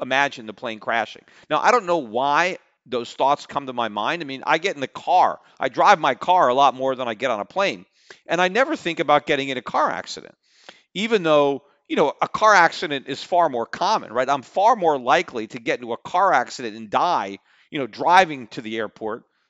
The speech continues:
than I am getting in a plane crash and dying, you know, when I'm traveling. But for some reason, you know, those thoughts go into my mind, not to the point where I,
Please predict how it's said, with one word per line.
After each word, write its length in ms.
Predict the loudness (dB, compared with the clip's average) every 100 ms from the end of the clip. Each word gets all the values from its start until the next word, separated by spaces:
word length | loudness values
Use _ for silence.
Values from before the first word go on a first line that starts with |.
| -2
than 120 | 0
I 100 | 2
am 380 | 2 2 0 -4 _
getting 260 | -2 -2 -2
in 100 | -8
a 40 |
plane 320 | -4 -2 -2
crash 480 | -2 -4 -4 -10 -18 -16
and 140 | -8
dying, 380 | -2 -2 -2 -6
you 80 | -8
know, 140 | -8
when 300 | -8 -8 -6
I'm 120 | -6 -10 _
traveling. 460 | 0 0 0 -6
But 180 | -6 -6 _ _
for 100 | -10
some 300 | -4 -4 -2
reason, 440 | -4 -4 -4 -6 -10 _ _ _ -10
you 80 | -4
know, 100 | -2
those 300 | -2 -4 -2
thoughts 340 | 0 -2 -4
go 180 | -6 -4
into 120 | -2
my 140 | -2
mind, 380 | 0 0 -2 -2
not 200 | 0 0
to 80 | -2
the 80 | -10
point 340 | -4 -2 -2
where 160 | -2 -2
I, 240 | 0 -2